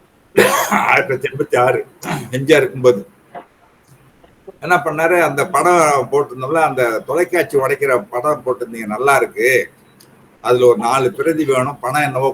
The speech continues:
கொடுத்துட்றேன், கிடைக்குமான்னு கேட்டார். "பணம்லாம் வேண்டாங்க, நாங்க தரோம், ஆனா வந்து போட்டோகிராஃபர்லாம் வெளியில போயிருக்காங்க, ரெண்டு மணிக்கு தான் வருவாங்க, வந்த பிறகு பிரிண்ட்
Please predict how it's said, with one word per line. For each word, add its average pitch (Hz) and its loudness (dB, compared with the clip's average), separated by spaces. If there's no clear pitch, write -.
கொடுத்துட்றேன், 120 -2
கிடைக்குமான்னு 131 -2
கேட்டார். 104 -2
"பணம்லாம் 156 0
வேண்டாங்க, 143 0
நாங்க 113 -4
தரோம், 143 2
ஆனா 135 0
வந்து 135 -2
போட்டோகிராஃபர்லாம் 135 0
வெளியில 139 4
போயிருக்காங்க, 110 0
ரெண்டு 113 -6
மணிக்கு 113 -10
தான் 127 0
வருவாங்க, 120 2
வந்த 120 -6
பிறகு 123 -6
பிரிண்ட் 127 -8